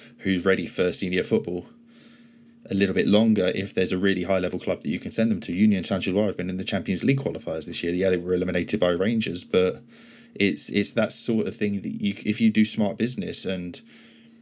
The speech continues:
we've got a new ownership group who we know are very smart, and this is the way that certain high-level football clubs are now operating, maybe that's something to look out for.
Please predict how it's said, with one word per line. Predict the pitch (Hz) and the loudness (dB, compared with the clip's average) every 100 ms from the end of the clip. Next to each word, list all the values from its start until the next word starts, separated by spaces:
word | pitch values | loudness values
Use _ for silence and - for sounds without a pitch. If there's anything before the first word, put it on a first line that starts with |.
| _ _ - | _ _ -10
we've | 98 | -4
got | - | -2
a | 92 | 2
new | 101 98 | 4 4
ownership | 101 98 95 - | 2 0 -4 -2
group | 92 - | -4 -2
who | 92 | 0
we | 87 | 2
know | 98 | 4
are | 95 | 2
very | 90 87 | 0 -2
smart, | - 107 98 85 | -2 0 0 -2
and | 82 85 | -6 -8
this | 110 98 | -8 -6
is | 87 | -4
the | 95 | 0
way | 95 90 | 2 0
that | 90 85 - | -2 -2 -4
certain | - 92 85 | -2 -2 -2
high-level | 87 95 90 - | 0 0 0 -2
football | 90 - | -8 -4
clubs | - 90 | -2 -2
are | 87 | 0
now | 90 | 0
operating, | 117 110 92 82 - 92 | 0 0 -4 -6 -8 -4
maybe | 95 92 | -4 -2
that's | 95 95 | -2 -2
something | 92 80 | -4 -6
to | - | -4
look | 90 | -4
out | 101 131 | -2 -4
for. | - | -6